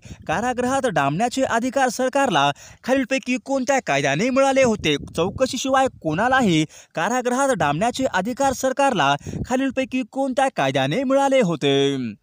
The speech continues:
तर या ठिकाणी ऑप्शन क्रमांक दोन, रोलट कायदा या ठिकाणी योग्य आन्सर होईल. प्रश्न क्रमांक एकोणतीस, प्रथिनेही खालीलपैकी कशापासून बनलेली असतात? प्रथिनेही खालीलपैकी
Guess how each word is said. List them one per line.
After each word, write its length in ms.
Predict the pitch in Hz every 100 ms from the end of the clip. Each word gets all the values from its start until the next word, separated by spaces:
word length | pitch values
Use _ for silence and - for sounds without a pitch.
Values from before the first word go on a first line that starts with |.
| _ _ _ _ _ -
तर 60 | 135
या 80 | 127
ठिकाणी 440 | 262 277 277 269
ऑप्शन 300 | - 127 254
क्रमांक 360 | 269 277 277 196
दोन, 320 | 143 143 143 - -
रोलट 460 | 135 147 214 190 -
कायदा 320 | 135 123 131
या 100 | 277 233
ठिकाणी 640 | 165 143 135 135 135 135 - _ -
योग्य 640 | 120 143 269 269 185 139
आन्सर 320 | 139 139 156
होईल. 340 | 143 143 147 127 - - -
प्रश्न 220 | 156 262
क्रमांक 440 | 269 254 277 254 -
एकोणतीस, 640 | 156 135 139 135 240 240 -
प्रथिनेही 680 | 147 - 262 277 185 156 156 - - -
खालीलपैकी 560 | 262 269 269 269 262 240
कशापासून 680 | 269 294 262 139 135 269 233
बनलेली 500 | 277 269 277 277 254
असतात? 340 | 143 - 139 -
प्रथिनेही 760 | - 202 202 269 277 208 160 151 - - _
खालीलपैकी 600 | - 277 277 269 269 262